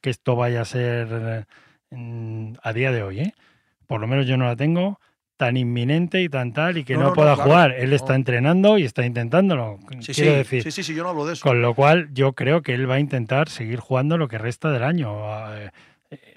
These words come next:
Speaker 1: si él se ve para jugar, va a seguir jugando porque yo creo que quiere jugar.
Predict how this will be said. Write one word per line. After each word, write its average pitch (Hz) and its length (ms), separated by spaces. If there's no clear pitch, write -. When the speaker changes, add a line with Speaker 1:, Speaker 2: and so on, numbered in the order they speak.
Speaker 1:
si 127 300
él 160 180
se 143 200
ve 151 140
para 127 200
jugar, 160 360
va 131 80
a 143 40
seguir 135 240
jugando 160 320
porque 123 220
yo 117 160
creo 143 220
que 127 120
quiere 131 220
jugar. 131 360